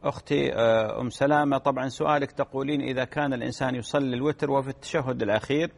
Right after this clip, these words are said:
وأذن الفجر، ماذا يفعل؟" يكمل صلاته ولله الحمد، وتكون الوتر في وقتها. لماذا؟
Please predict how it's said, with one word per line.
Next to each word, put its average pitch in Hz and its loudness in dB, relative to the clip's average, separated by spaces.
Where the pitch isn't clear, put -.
وأذن 143 0
الفجر، 113 -2
ماذا 143 2
يفعل؟" 117 0
يكمل 151 -2
صلاته 110 0
ولله 107 -2
الحمد، 135 -2
وتكون 127 -4
الوتر 143 -2
في 131 -4
وقتها. 117 0
لماذا؟ 123 0